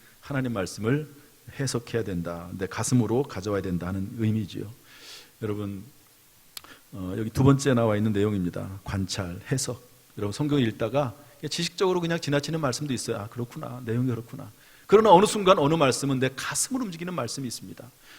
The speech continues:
여러분, 하나님 말씀 읽을 때에, 들을 때에 가슴이 뜨거워지는 그런 말씀이 우리 가운데 있기를 주님의 이름으로 축복합니다.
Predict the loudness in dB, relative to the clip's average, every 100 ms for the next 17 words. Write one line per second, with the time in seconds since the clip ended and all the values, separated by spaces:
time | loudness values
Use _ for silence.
0 | -10 -2 -2 0 -2 0 0 -2 -2 -2
1 | -2 0 0 0 0 -4 -10 -2 2 2
2 | 0 -4 -4 -2 2 6 8 8 8 10
3 | 10 10 6 4 -4 -8 0 2 4 2
4 | 0 -2 -2 -4 -10 -20 -10 0 2 2
5 | 0 -2 -6 -2 2 4 4 4 2 2
6 | 8 8 8 8 6 4